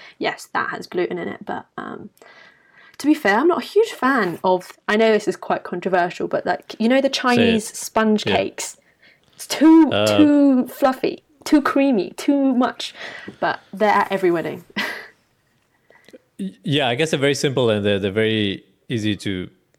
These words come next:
Speaker 2: and they were cheaper to make, I guess, as a
Speaker 1: Mm-hmm.
Speaker 2: cake and a, and a, and a treat, I guess, um, before things became more decadent and,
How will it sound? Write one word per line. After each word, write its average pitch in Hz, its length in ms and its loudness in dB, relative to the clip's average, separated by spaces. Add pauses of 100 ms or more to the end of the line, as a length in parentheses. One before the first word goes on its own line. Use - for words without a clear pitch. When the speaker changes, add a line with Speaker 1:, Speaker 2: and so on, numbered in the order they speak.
(120)
Speaker 2:
and 107 160 -4
they 104 60 0
were 101 100 -2
cheaper 123 300 -2
to 107 120 -4
make, 104 220 -2
I 92 80 0
guess, 90 480 -6
as 101 220 -4
a 90 240 -2
Speaker 1:
Mm-hmm. 190 320 -4
Speaker 2:
cake 101 300 -4
and 95 140 -4
a, 90 200 -4
and 95 100 -6
a, 92 320 -6
and 98 120 -6
a 95 60 -2
treat, 107 420 -6 (360)
I 113 40 -6
guess, - 460 -6
um, 87 540 -2
before 110 300 -2
things 113 220 -4
became 107 280 -4
more 98 140 -2
decadent 95 580 -4 (220)
and, 90 360 -10